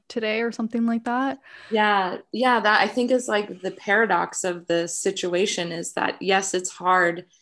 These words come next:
Speaker 2: and it's beautiful.
Speaker 1: Mm.
Speaker 2: You know, you're tired and you're energized by your babe. And so it is this
Speaker 1: Mm.
Speaker 2: paradox of parenthood where you feel all the <laughs> feelings all at once.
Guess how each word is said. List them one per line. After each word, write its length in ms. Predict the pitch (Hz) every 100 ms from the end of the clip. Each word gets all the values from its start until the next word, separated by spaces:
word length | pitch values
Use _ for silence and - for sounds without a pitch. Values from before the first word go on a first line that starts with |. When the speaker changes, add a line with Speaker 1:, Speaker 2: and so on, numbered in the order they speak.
| _ _ _ _ -
Speaker 2:
and 360 | 214 277 262
it's 200 | 196 -
beautiful. 840 | - 170 - - - - - 196 - _ _ _ _ -
Speaker 1:
Mm. 240 | 220 208
Speaker 2:
You 80 | 185
know, 340 | 180 175 220 -
you're 220 | 180 196 202
tired 680 | - 214 208 202 196 196 - -
and 600 | 196 254 285 262 233 233 -
you're 320 | 170 202 185
energized 600 | 180 185 175 175 160 - -
by 120 | 92
your 160 | -
babe. 400 | - - - - - _ -
And 240 | 185 190 185
so 520 | - 180 170 170 165 _ _ _ _
it 140 | - 190
is 340 | 185 220 226
this 240 | 214 220 208
Speaker 1:
Mm. 140 | 196
Speaker 2:
paradox 500 | 185 185 170 170 -
of 140 | 175
parenthood 760 | - 190 185 - 175 170 160 165
where 180 | 170 165
you 260 | 175 175 170
feel 380 | - 196 202 190 -
all 260 | 180 214
the 100 | 202
<laughs> 120 | 208 226
feelings 800 | 254 262 254 262 220 226 - -
all 240 | 226 208
at 140 | 202 -
once. 560 | 190 208 185 185 -